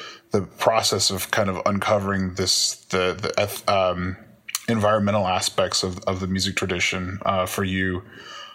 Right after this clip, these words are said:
um, and, and kind of what has been your trajectory to coming to this subject matter that's fairly niche. Um, I'm one of the few people that could probably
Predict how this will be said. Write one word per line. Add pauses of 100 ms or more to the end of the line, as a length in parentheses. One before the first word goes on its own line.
(140)
um, (220)
and,
and
kind
of
what
has
been
your
trajectory (120)
to (240)
coming
to
this (420)
subject
matter
that's
fairly (340)
niche. (100)
Um,
I'm
one
of
the
few
people
that
could
probably